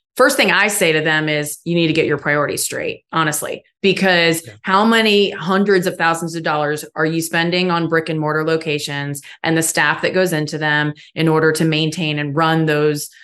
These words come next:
Speaker 1: those locations?" Your website has tens of thousands of times, probably, the traffic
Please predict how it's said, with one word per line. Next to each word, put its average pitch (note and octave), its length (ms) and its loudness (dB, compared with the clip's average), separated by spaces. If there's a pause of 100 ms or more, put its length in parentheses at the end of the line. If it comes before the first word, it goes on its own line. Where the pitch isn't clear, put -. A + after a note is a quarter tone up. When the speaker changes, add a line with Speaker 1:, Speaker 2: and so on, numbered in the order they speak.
(160)
Speaker 1:
those F3+ 320 4
locations?" D#3 720 -2 (220)
Your E3 200 2
website F#3+ 560 2
has D#3 400 -2 (320)
tens A#3 560 0
of F#3 240 -4 (160)
thousands E3+ 640 2
of D#3 140 -4
times, D3+ 540 -4
probably, C#3+ 720 -2
the D#3+ 80 0
traffic - 720 -4